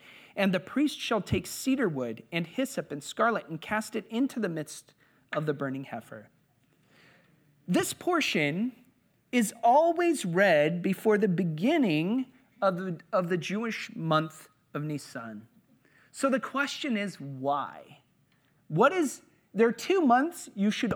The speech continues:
always know, even if you don't remember all the other ones. Nisan, why? What is important in the month of Nisan? Pesach, right? Passover. And, uh, on the biblical cycle,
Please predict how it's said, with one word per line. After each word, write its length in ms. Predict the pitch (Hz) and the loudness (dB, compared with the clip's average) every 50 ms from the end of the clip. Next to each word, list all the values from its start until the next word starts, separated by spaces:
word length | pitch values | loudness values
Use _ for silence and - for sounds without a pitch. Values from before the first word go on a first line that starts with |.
| - - | 0 2
always 520 | 190 190 196 202 190 190 180 185 170 - | 4 4 4 4 2 2 2 0 0 -4
know, 380 | 156 151 147 135 113 107 117 147 | -4 -2 -2 -2 -2 -4 -4 -2
even 240 | 185 220 208 262 247 | 0 0 2 2 0
if 80 | 233 262 | 0 0
you 80 | 233 | 0
don't 160 | 220 240 233 | 0 0 0
remember 340 | 214 208 208 202 185 170 175 | 0 0 0 2 2 2 2
all 120 | 165 165 151 | 2 2 2
the 140 | 147 139 | 2 0
other 140 | 139 131 131 | 0 -2 -2
ones. 300 | 120 113 107 113 113 - - | -6 -6 -10 -12 -14 -12 -6
Nisan, 840 | 156 175 190 180 - - - 208 190 208 233 294 320 330 302 220 156 | -4 -2 -2 -2 -4 -2 0 2 4 4 4 4 2 0 -2 -2 0
why? 400 | 143 147 151 160 185 233 294 330 | 2 4 4 4 4 2 2 0
What 240 | 254 190 202 208 220 | 0 0 2 2 0
is 140 | 208 190 | 0 -2
important 400 | 208 185 - - 196 185 185 175 | -4 -6 -4 -6 -8 -6 -6 -6
in 60 | 165 160 | -4 -4
the 60 | 147 | -4
month 220 | 151 156 160 160 | -4 -4 -4 -4
of 60 | 160 | -8
Nisan? 600 | 151 143 131 - - - 143 135 143 175 247 294 - _ _ - 226 226 220 - _ - - - - - - - - - - - - | -8 -8 -10 -10 -10 -10 -8 -8 -6 -6 -8 -10 -12 _ _ -18 -18 -18 -18 -20 _ -20 -20 -20 -20 -20 -20 -20 -20 -20 -20 -20 -14
Pesach, 720 | - - 277 339 339 - - - 208 160 135 127 - - | -4 -2 0 0 0 0 0 0 0 0 0 -2 -6 -2
right? 260 | 180 170 208 - - | 0 0 0 0 -2
Passover. 800 | - - 254 247 233 - - 165 147 139 143 160 196 262 311 - - - - - 196 - | 0 2 2 2 2 0 -4 -4 -2 -2 0 0 0 -2 -4 -10 -18 -20 -20 -20 -14 -4
And, 340 | 233 226 240 220 175 196 - - - - _ _ _ - - | -2 0 2 2 0 -2 -6 -14 -20 -20 _ _ _ -2 2
uh, 200 | 214 208 214 - 226 | 4 4 4 2 2
on 300 | 226 214 220 214 185 170 | 4 4 4 4 4 4
the 440 | 214 220 214 208 196 180 165 - - - 180 151 - - | 4 4 4 4 4 2 2 0 -2 -4 -4 -2 2 2
biblical 520 | 233 339 381 370 359 269 - 277 247 202 | 2 4 4 2 2 2 2 0 -2 -2
cycle, 640 | - - - - 170 156 151 - - 170 180 226 285 | -2 -2 -2 0 0 2 0 0 0 2 2 2 0